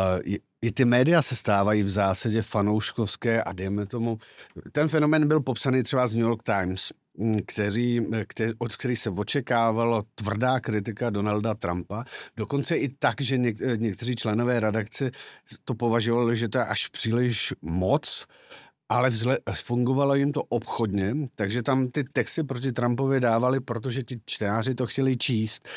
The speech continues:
Jako ten, ty, ten fenomén je známý všude. A dneska se projevuje, my se pořád považujeme jako lidé devadesátých let, kde ta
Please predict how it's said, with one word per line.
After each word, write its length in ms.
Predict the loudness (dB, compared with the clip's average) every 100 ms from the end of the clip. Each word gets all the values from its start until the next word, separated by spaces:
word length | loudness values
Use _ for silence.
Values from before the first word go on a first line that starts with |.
| -12 -6
Jako 200 | -4 -2
ten, 260 | 0 0 0
ty, 180 | -2 -4
ten 180 | -2 -2
fenomén 440 | 0 0 2 2
je 160 | 2 2
známý 400 | 2 2 2 0
všude. 460 | -2 -4 -2 -2 -4 _ _ _ _ _ _ _ _ -4 0
A 40 |
dneska 320 | 0 0 0
se 180 | 2 0
projevuje, 480 | 0 2 2 2 2
my 240 | 2 2 0
se 220 | 0 0
pořád 380 | 2 4 4 2
považujeme 540 | 2 4 4 2 0 -2 -10 -12 -14 -18 _
jako 500 | -2 0 2 2 4
lidé 280 | 4 4 4
devadesátých 680 | 4 4 4 4 4 2 0
let, 160 | 0
kde 260 | 0 -2 -2
ta 120 | -2